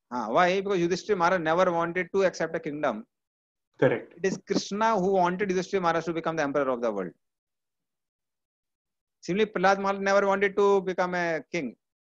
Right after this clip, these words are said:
Speaker 1: It is Narsingadev who wanted Prahlad Maharaj to become a king. So that's why these people, they have accepted kingdom, so we can accept the entire facilities of the entire creation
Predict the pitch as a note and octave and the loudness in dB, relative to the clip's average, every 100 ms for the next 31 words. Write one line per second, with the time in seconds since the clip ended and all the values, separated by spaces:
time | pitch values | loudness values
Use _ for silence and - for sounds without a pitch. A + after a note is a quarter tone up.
0 | _ _ _ _ _ _ _ _ _ _ | _ _ _ _ _ _ _ _ _ _
1 | _ _ _ - E3+ F#3+ D#3+ E3+ G3+ G3+ | _ _ _ -8 -6 -4 -6 -6 -6 -4
2 | G#3 F3 F3+ F3+ F#3+ F3 D#3+ D#3+ D#3+ D#3 | -2 0 -2 -2 -4 -4 0 0 -2 -4
3 | D3+ D3 C#3 C3 A#2 F#2 - _ _ _ | -6 -8 -6 -8 -8 -14 -18 _ _ _
4 | _ _ _ _ _ _ _ _ _ _ | _ _ _ _ _ _ _ _ _ _
5 | _ _ _ _ _ _ _ _ _ _ | _ _ _ _ _ _ _ _ _ _
6 | C#3 B2+ F3 F3 G#3+ G3 F3+ F#3+ A3 G#3+ | -8 -4 -2 0 0 0 -4 -8 -8 -6
7 | G#3+ D3+ F#3 _ _ _ _ _ _ - | -2 -2 -4 _ _ _ _ _ _ -12
8 | D#3 F#3 F#3 G3+ G3 F#3 F3+ - F#3+ - | -4 -2 0 -2 -2 -4 -6 -6 -6 -6
9 | F3+ F3 B2 C3+ - D#3 F#3+ G#3+ F3+ - | -6 -4 -4 -6 -10 -8 -6 -6 -8 -8
10 | F3 F3 G3+ D#3 C#3+ C#3 F3 F#3+ D3+ D#3+ | -8 -6 -8 -8 -8 -4 -6 -6 -12 -12
11 | D#3+ F3 D#3+ D3+ C3+ D#3 - D#3+ D#3+ B2+ | -8 -6 -6 -6 -6 -6 -6 -6 -4 -6
12 | A2+ | -8